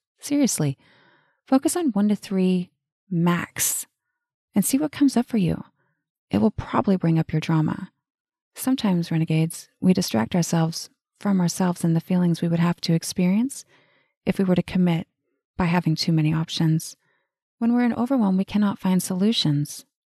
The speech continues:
We sit and indulge in doing nothing. We as a society support overwhelm too. You heard me last week, producing this podcast overwhelms me to the point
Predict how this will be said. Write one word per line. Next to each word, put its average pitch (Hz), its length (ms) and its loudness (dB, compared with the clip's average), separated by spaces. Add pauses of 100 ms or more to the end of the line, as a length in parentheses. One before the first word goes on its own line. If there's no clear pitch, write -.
(140)
We 180 80 2
sit 190 380 0 (160)
and 175 100 2
indulge 170 400 0
in 170 100 2
doing 160 200 2
nothing. 175 420 -2 (1200)
We 226 140 2
as 214 100 0
a 190 60 2
society 202 480 0
support - 420 0
overwhelm 160 380 2
too. 190 440 -2 (880)
You 214 120 -2
heard 196 120 2
me 165 80 4
last 156 280 -2
week, 175 300 2
producing 160 380 2
this 160 120 4
podcast - 500 0
overwhelms 220 680 0
me - 180 -6
to - 100 -6
the 196 80 2
point - 380 0